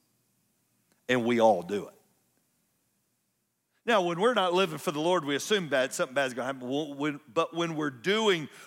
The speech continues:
right for the Lord, "God, I'm doing all the right things. Surely to goodness, you can make this thing work." It's interesting. All of us know,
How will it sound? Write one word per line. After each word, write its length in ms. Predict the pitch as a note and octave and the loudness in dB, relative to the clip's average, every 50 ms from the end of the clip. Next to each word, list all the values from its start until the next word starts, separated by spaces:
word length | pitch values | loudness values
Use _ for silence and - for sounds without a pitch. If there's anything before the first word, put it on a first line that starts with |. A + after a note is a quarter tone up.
| - _ | -14 _
right 500 | D#3+ D#3+ D#3 F#3 F#3+ G3+ B3 C#4 D#4 - | -8 -4 0 2 4 4 2 2 -2 -6
for 180 | - - A#3+ A3 | -6 -2 -2 0
the 120 | E3+ E3 | 0 0
Lord, 600 | D#3+ D3+ D3 C#3+ C#3 C3+ C3+ C3+ D3 D3+ D#3+ E3 - _ _ _ _ _ _ _ _ _ _ _ _ _ _ _ _ _ _ _ _ _ _ _ _ _ _ | -2 0 0 2 2 2 2 0 -2 -4 -8 -16 -20 _ _ _ _ _ _ _ _ _ _ _ _ _ _ _ _ _ _ _ _ _ _ _ _ _ _
"God, 280 | - B3+ B3 A3 G3+ G3+ - | 2 2 4 4 0 0 0
I'm 360 | G#3 G#3+ G#3+ G3+ F3 D3+ C3 | -2 -2 -2 -2 -8 -12 -6
doing 580 | - A#3+ C4 C#4+ D4+ D#4+ F4 F4 F4 F4 F4 F4 | -2 2 4 4 6 6 6 4 4 4 2 2
all 340 | F4+ D#4+ D#4 D4+ D4 C#4+ C4+ | 2 4 4 6 6 6 6
the 120 | B3 B3+ A#3 | 4 4 4
right 360 | A3+ A3 G#3+ G3+ G#3 G#3 - | 4 4 2 2 0 -2 -10
things. 760 | - - - - - F#4 F#4 F4 D#4+ D4+ C4 A3+ F#3+ D3 - - - - - - | -18 -20 -20 -4 -2 0 2 4 4 4 2 0 -2 -6 -10 -14 -20 -10 -8 -6
Surely 360 | - - F#4 G4 F#4 D4 G#3 | -2 2 2 2 2 2 0
to 60 | D#3 | -2
goodness, 580 | C#3 A#2 D#3 A#3+ C4+ A#3+ D#3 A2+ F2+ - - - | -4 0 4 4 4 4 2 -4 -12 -12 -10 -8
you 80 | F#3+ | -8
can 100 | D#3+ C#3 | -8 -4
make 160 | D3+ D3 C#3 - | -4 -4 -4 -4
this 180 | - A2 - | -12 -14 -10
thing 220 | - C3 G2+ F2+ F2+ | -10 -10 -12 -8 -2
work." 300 | B2 F#3+ G3+ C3 - - - - - _ _ _ _ _ _ _ _ _ _ _ _ _ _ _ _ _ _ _ _ _ _ _ _ _ _ _ _ _ _ _ _ _ _ _ _ _ _ _ _ _ _ _ _ _ _ _ | 0 0 0 0 -4 -8 -20 -20 -20 _ _ _ _ _ _ _ _ _ _ _ _ _ _ _ _ _ _ _ _ _ _ _ _ _ _ _ _ _ _ _ _ _ _ _ _ _ _ _ _ _ _ _ _ _ _ _
It's 100 | _ - | _ 4
interesting. 720 | D#4 F4+ - - E3+ C3 - - A#2+ G2 F2+ F#2+ A#2 C3+ - - _ _ _ _ _ _ _ _ _ _ _ _ _ _ _ _ _ _ | 4 4 4 2 -2 -2 -2 -4 -4 -6 -6 -10 -16 -18 -20 -20 _ _ _ _ _ _ _ _ _ _ _ _ _ _ _ _ _ _
All 400 | E3+ G3 A3+ C#4 D#4 D#4+ E4 E4+ | 0 2 4 4 4 4 4 2
of 80 | C#4+ A3+ | 0 0
us 240 | F3+ D#3+ - - | -2 -2 -4 -4
know, 520 | F3+ G3 G#3 G#3 F#3 D#3+ C#3 C3 A#2+ A#2 | 0 2 4 4 4 4 2 0 -2 -6